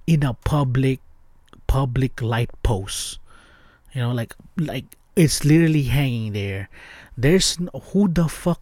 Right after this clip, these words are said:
does that, bro? Like, who in the hell goes up to that light post? It's super high, and it's freaking like, "Hey, let's hang a person there,"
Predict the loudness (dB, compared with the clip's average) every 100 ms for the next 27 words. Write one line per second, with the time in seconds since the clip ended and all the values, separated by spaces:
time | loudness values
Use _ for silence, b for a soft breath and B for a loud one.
0 | -4 -2 0 -2 -4 -4 -4 -6 -4 -4
1 | -4 -6 -8 -10 -8 2 4 4 2 -2
2 | -2 0 0 0 2 0 -2 B B B
3 | -12 -2 2 4 2 -4 -8 -2 -2 -2
4 | -4 -2 0 -2 -2 0 0 -2 -4 -4
5 | -2 -2 -2 0 -2 -2 -2 -2 -2 -2
6 | -4 -6 -10 B B B B B B -10
7 | -2 0 0 0 -2 -2 2 2 0 -2
8 | 0 -2 -4 -4 -2 -2 -6 -10 -20 -20
9 | -20 _ _ _ -20 _ -4 0 2 2
10 | 2 2 2 0 0 0 -2 -4 -6 -10
11 | -16